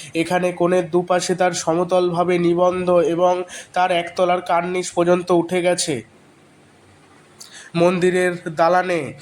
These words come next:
দণ্ডায়মান অবস্থায় রয়েছে রাধাকৃষ্ণ। উচ্চতা যথাক্রমে দু ফুট ও এক ফুট দুই ইঞ্চি। লালজি বিগ্রহ প্রতিষ্ঠা সম্পর্কে একটি কাহিনী আছে।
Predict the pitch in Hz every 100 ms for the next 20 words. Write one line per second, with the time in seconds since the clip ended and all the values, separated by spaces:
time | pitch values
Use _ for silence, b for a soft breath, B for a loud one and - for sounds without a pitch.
0 | B - 147 170 175 185 180 180 180 180
1 | 185 165 170 175 190 185 180 175 185 170
2 | 165 185 185 170 185 165 127 B B 165
3 | 170 - 180 185 180 165 180 175 180 180
4 | 180 160 190 180 190 170 170 - B -
5 | 175 185 190 - - 156 175 - 180 175
6 | 165 180 185 190 175 175 156 160 180 170
7 | 185 175 170 175 185 185 180 170 180 -
8 | 185 180 175 175 180 185 175 190 180 165
9 | 170 185 185 180 175 160